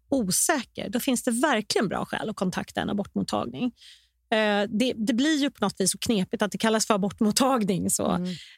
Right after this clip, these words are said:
Speaker 1: Eh, men det är bara för att om vi kallar det för familjeplaneringsenheter så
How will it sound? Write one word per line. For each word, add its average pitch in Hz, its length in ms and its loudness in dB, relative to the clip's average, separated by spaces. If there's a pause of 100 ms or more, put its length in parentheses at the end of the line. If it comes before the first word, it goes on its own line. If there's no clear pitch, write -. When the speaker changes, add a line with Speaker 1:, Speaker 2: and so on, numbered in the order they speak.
Speaker 1:
Eh, 185 300 2
men 208 120 2
det 220 60 2
är 214 60 2
bara 202 200 2
för - 120 0
att - 180 -2
om 208 200 -2
vi 190 80 0
kallar 202 280 0
det 208 40 -2
för 202 120 -2
familjeplaneringsenheter 185 1300 0
så - 140 -2